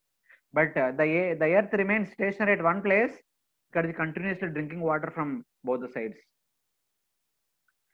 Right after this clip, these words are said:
And then other places that, uh, it, they are, it is called, referred as Varsha. Just like <clears throat> the tract of land between two water bodies is called Dvipa, similarly, a tract of land which is between two mountains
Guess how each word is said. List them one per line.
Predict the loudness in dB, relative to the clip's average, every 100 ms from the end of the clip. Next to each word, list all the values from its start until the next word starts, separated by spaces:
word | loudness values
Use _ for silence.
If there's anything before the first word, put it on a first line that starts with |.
| _ _ -4
And | -2 2
then | 4
other | 6 4 4
places | 2 2 2 0 2
that, | 2 2 -4 _ _ _ -2
uh, | 0 2 2 2 0 -4 _ -8
it, | -4 4
they | 6
are, | 4 2
it | -6
is | -2
called, | 0 0 0
referred | -2 0 0
as | 0 2
Varsha. | 0 2 2 0 -4 _ _ _ _ _ _ _ -2
Just | -2 4
like | 4 4 0 -8
<clears throat> | 2
the | 4 4 4 2 2
tract | -2 2
of | 0 2
land | 0 0
between | 0 0 2
two | 4
water | 4 4 2
bodies | 0 0 -2
is | 2
called | 2 2
Dvipa, | 0 0 0 0 -10 _ -6
similarly, | -2 0 2 2 0 -4 _ _ _ -4
a | -4
tract | 0 0 2 0
of | 0 0
land | 0 0
which | 0 0
is | 0
between | -2 -4 0
two | 0
mountains | 0 -4 0 -2